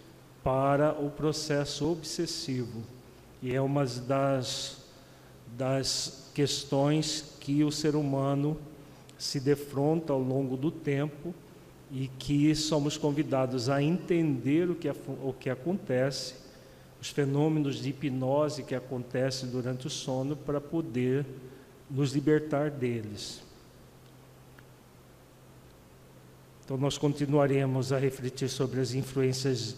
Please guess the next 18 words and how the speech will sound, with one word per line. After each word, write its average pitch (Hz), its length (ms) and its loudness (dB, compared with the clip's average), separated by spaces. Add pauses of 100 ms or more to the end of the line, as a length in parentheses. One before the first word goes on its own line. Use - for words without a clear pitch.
(120)
espirituais 127 580 -2
negativas 160 1120 0 (760)
por 139 140 2
meio 139 260 4
de 135 120 -2
processos 135 1000 0
obsessivos 131 800 -4
hipnóticos. 127 1160 -4 (960)
O 127 120 -14
que - 120 -2
nós 139 240 2
estudaremos 143 720 2
é 156 40 4
um 156 80 4
texto 143 720 0
do 120 140 -4
capítulo 156 800 0
oito 160 520 2